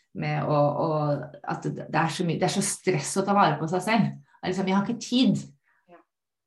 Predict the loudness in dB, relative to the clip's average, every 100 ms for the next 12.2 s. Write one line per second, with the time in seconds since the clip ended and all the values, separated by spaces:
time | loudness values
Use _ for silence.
0 | _ _ _ _ _ _ -12 -6 -6 -6
1 | -14 -6 0 2 2 0 0 -2 0 0
2 | 0 0 -2 -2 -6 -6 -6 -6 -6 -6
3 | -2 0 0 -4 -6 _ -20 _ _ _
4 | _ _ _ _ _ _ -8 -8 -12 _
5 | _ 0 4 6 6 4 4 2 2 2
6 | 0 -2 -2 0 0 2 2 2 0 -2
7 | -6 -6 -8 -6 -4 -2 -4 -2 0 0
8 | 2 2 0 0 -2 0 0 0 -2 -4
9 | -6 -8 -6 -6 -4 -4 -6 -8 -4 0
10 | 0 0 0 2 4 6 4 0 -8 _
11 | _ _ _ _ _ _ _ _ _ _
12 | _ -6